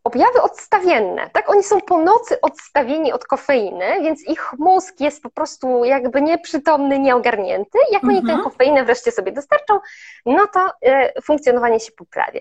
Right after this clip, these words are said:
Speaker 1: Więc bywa tak, że jak osoby, mm, jakby, które już czują, że kawa generalnie w ciągu dnia na nich nie działa,
Speaker 2: Nie
Speaker 1: oni
Speaker 2: działa.
Speaker 1: potrzebują tej porannej kawy w ogóle, żeby się obudzić, ale później nie widzą jakiegoś skoku,
Speaker 2: Mhm.
Speaker 1: wiesz,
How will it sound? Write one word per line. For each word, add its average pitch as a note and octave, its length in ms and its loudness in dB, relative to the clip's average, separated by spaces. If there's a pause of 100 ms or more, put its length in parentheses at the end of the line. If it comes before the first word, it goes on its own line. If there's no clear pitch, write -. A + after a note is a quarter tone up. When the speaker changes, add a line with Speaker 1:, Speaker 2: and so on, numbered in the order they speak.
(120)
Speaker 1:
Więc G#3+ 240 -2
bywa F#4+ 420 2
tak, G#3+ 260 -2
że G3+ 80 -4
jak G3+ 140 -2
osoby, B3+ 340 -2
mm, A3+ 760 0
jakby, G#3+ 240 -4
które A3 400 -2
już - 240 -6
czują, D4 220 2
że A#3+ 100 -8 (140)
kawa D4+ 260 2 (440)
generalnie D#4 440 0
w - 40 -16
ciągu D4 220 -6
dnia D#4+ 160 -6
na E4+ 120 -6
nich E4+ 240 -10
nie E4 180 -4
działa, A#3+ 300 4
Speaker 2:
Nie - 60 0
Speaker 1:
oni F#3+ 80 0
Speaker 2:
działa. A#3 120 2
Speaker 1:
potrzebują D4 500 0
tej C4+ 160 2
porannej C4 540 2
kawy B3 300 -2
w - 40 -2
ogóle, A#3 220 2
żeby A3 140 -10
się - 120 -2
obudzić, A#3+ 400 -2
ale B3 160 0
później D#4+ 320 -4
nie D4+ 160 -2
widzą D#4+ 240 -2
jakiegoś F#3+ 340 -4
skoku, - 580 -4 (220)
Speaker 2:
Mhm. B3+ 200 -4
Speaker 1:
wiesz, G#3+ 180 4